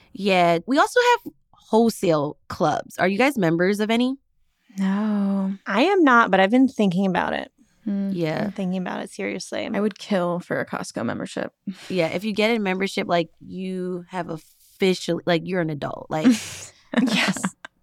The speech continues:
Speaker 1: got my
Speaker 3: Accurate.
Speaker 1: membership.
Speaker 3: You're buying your beans in bulk,
Speaker 2: <laughs>
Speaker 3: your T P. That means you're an adult.
Speaker 1: But, you know, sometimes people actually go to Jersey.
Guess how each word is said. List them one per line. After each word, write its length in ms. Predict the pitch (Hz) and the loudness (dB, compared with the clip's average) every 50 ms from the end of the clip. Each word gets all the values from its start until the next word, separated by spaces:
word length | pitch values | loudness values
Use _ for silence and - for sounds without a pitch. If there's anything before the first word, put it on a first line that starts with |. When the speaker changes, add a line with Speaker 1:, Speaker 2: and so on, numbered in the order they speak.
| - - _ - 349 320 - | -20 -20 _ 0 0 2 4
Speaker 1:
got 320 | - 196 190 196 196 - | 4 4 4 4 2 2
my 260 | 220 233 254 240 254 302 | 4 4 6 6 8 6
Speaker 3:
Accurate. 0 | 269 - 294 311 311 254 208 196 | 6 6 4 6 6 6 6 6
Speaker 1:
membership. 420 | 190 185 185 247 240 247 240 233 - - - - - - | 6 8 8 8 6 6 4 2 -4 -16 -20 -20 0 4
Speaker 3:
You're 160 | 262 277 254 | 4 4 6
buying 340 | 233 247 233 233 233 233 226 | 6 6 6 6 6 6 6
your 120 | 220 208 | 6 4
beans 420 | 180 - 220 208 214 214 208 202 | 4 4 4 6 6 4 4 2
in 140 | 208 196 185 | 0 -2 -2
bulk, 260 | 165 - 180 180 180 | 0 0 2 6 6
Speaker 2:
<laughs> 40 | 285 | 8
Speaker 3:
your 40 | 262 240 226 247 311 254 - 311 302 190 - 240 | 8 8 8 8 6 6 6 4 4 4 4 2
T 120 | - - 240 | 4 6 6
P. 0 | |
That 1080 | 294 311 294 285 240 254 269 240 233 247 - 208 - - - - - - - - 220 202 | 8 8 8 6 6 6 6 6 4 4 4 0 -2 -2 -4 -8 -8 -6 -6 -4 0 2
means 280 | 202 226 214 - - - | 2 2 0 0 -4 -2
you're 80 | - 220 | -2 -2
an 80 | 208 | -2
adult. 320 | 202 - - - - 185 208 330 359 349 339 320 294 285 277 269 254 240 _ _ _ _ _ - _ _ _ _ - | -2 -6 -6 -4 -2 0 2 2 0 0 -2 -4 -4 -4 -6 -6 -8 -10 _ _ _ _ _ -20 _ _ _ _ -6
Speaker 1:
But, 140 | 226 - | -4 -2
you 60 | 277 302 | 0 0
know, 60 | 277 | 0
sometimes 460 | - - 233 262 - 349 359 311 - | 0 0 -2 -2 -2 -2 -4 -4 -2
people 200 | - 269 277 339 | -4 -2 0 0
actually 300 | 349 330 - - 247 208 | 0 0 -2 -6 -6 -6
go 320 | 170 - - 175 185 208 | -6 -4 -2 -2 -2 -2
to 500 | 214 - - - 220 202 185 180 165 151 160 143 | -4 -6 -8 -6 -4 -2 -2 -2 -2 -4 -4 -6
Jersey. 760 | - - 156 160 175 202 220 180 - - - - - - - | -8 -4 -2 -2 0 0 -2 -2 -4 -8 -12 -14 -16 -18 -20